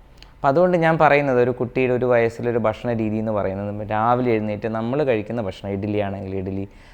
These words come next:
ദോശയാണെങ്കിൽ ദോശ, ചെറിയ കഷ്ണങ്ങൾ പൊടിച്ച് കുട്ടികൾക്ക് കൊടുക്കുക. ഇപ്പോൾ ഒരു പതിനൊന്ന് മണിയാകുമ്പോൾ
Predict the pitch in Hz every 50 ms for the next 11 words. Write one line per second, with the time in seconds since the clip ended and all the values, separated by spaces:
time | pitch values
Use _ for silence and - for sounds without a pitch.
0 | - - 98 110 110 110 104 - 110 104 98 95 98 95 95 95 98 98 98 -
1 | - - - - - - - 95 95 101 95 95 - - 98 95 - - - -
2 | 117 104 104 104 104 101 110 98 - - 107 101 98 98 101 98 101 95 90 -
3 | - - 110 - - 87 - 95 92 90 87 87 - 85 82 78 - - - -
4 | - - - 127 127 123 - 135 127 127 147 175 196 214 226 214 175 135 117 113
5 | 110 107 104 101 98 104 139 190